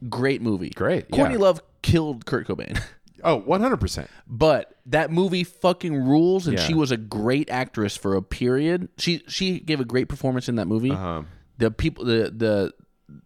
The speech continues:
Speaker 1: the, the People versus Robert F-, the People versus Flint.
Speaker 2: Yeah.
Speaker 1: Robert Flint. I wanna say Errol Flint, but I'm, I know it's Errol Flynn. I'm thinking, "Oh, I'm dumb."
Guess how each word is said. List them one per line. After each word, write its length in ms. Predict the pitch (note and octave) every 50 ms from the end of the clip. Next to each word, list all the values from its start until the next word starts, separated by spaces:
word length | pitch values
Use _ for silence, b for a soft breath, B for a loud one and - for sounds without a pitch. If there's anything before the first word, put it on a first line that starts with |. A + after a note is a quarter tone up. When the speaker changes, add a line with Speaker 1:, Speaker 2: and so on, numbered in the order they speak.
| _ _ _ -
Speaker 1:
the, 260 | - A2 A2 A2+ G#2+ A2 _ _ _ _ _ _ _ _ -
the 80 | A2+
People 300 | - - F3 D#3+ - D3+
versus 280 | A#2+ C3 B2+ A#2 B2+ G#2+
Robert 300 | G2+ A2 G#2+ G#2 - - -
F-, 80 | - - - - - - -
the 80 | - A2
People 260 | - G3 A3 A3+ G#3+
versus 640 | F#3 E3+ D#3 D3+ - C#3+ C3+ A#2+ A#2 - - - - _ _ - _ _ _ _ _ _ - - - - _ _ _
Flint. 440 | - - - A#2+ G2+ E2 - - - - _ _ _ _ _ _ -
Speaker 2:
Yeah. 320 | F#2 F#2+ F2+ F2 E2 D#2+ E2+ - - - - -
Speaker 1:
Robert 380 | A2 G#2+ G#2+ B2 C3 C#3+ -
Flint. 360 | - - D3+ D3+ D#3+ E3+ - -
I 60 | -
wanna 140 | B2 E3 F#3+
say 160 | - - C#3 - -
Errol 280 | B2+ C3 C3+ C3 A#2
Flint, 360 | A2 - - A2 F#2 E2+ - -
but 180 | - G#2 - - -
I'm, 240 | G2 A2 G#2 G#2 F#2 -
I 100 | - A#2
know 220 | A2+ A2+ A#2+ B2+ B2+
it's 120 | A#2 - -
Errol 240 | - A2 A2+ A2 G#2+
Flynn. 380 | G#2 - - - A2+ A2+ A2 G#2+
I'm 100 | G2 F#2
thinking, 260 | - G2+ F#2+ G2 F2+
"Oh, 60 | E2+
I'm 120 | F2 F2+ F2 -
dumb." 300 | - F#2+ F#2 F2 E2